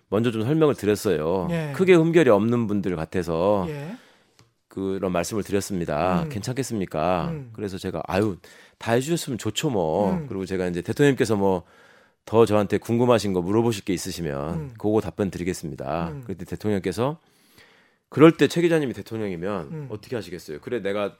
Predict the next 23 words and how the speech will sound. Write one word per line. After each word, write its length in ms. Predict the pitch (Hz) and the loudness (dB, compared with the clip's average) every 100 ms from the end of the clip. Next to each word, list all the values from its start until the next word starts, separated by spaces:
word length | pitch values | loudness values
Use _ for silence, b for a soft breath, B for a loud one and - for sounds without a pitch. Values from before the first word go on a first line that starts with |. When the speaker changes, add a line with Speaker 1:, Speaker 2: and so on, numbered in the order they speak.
| _ _ | _ _
Speaker 1:
보고를 240 | - 101 107 | -10 -6 -6
받았는데 720 | 85 82 95 85 95 120 98 | -6 -6 -6 -4 0 0 0
Speaker 2:
네. 220 | 147 139 180 B B B B 117 | -2 -4 -8 B B B B -2
Speaker 1:
"궁금한 360 | 120 120 113 | 2 4 4
게 60 | 101 | 2
있으면 300 | 95 92 90 | 0 -2 0
내가 140 | 87 | 0
다녀와서 500 | 85 - 104 113 101 | -2 0 4 4 4
조금 240 | 92 117 117 | 0 -2 -2
더 80 | 92 | -2
물어보거나 760 | 80 92 87 78 76 113 175 | -2 -2 -2 -2 0 0 -2
Speaker 2:
음. 220 | 156 143 165 | -6 -8 -6
Speaker 1:
다시 180 | 104 107 | -8 -6
찾거나 320 | 127 - 117 | -4 0 0
할 100 | 101 | 0
테니까 540 | - 104 90 107 127 143 | -2 -4 2 4 4 0
Speaker 2:
음. 80 | 147 | -4
Speaker 1:
기다리세요"라고 720 | 110 107 104 90 87 78 78 | 2 4 4 0 0 -2 -6
하거나 500 | 95 101 76 80 73 | -4 -4 -4 -8 -8
Speaker 2:
예. 220 | 156 131 139 | -10 -8 -6
Speaker 1:
아니면 300 | 90 208 98 | -4 0 0
앉으라고 420 | 87 107 117 104 | 0 0 2 2
해가지고 520 | 101 104 90 95 139 | 0 -2 -2 -2 -2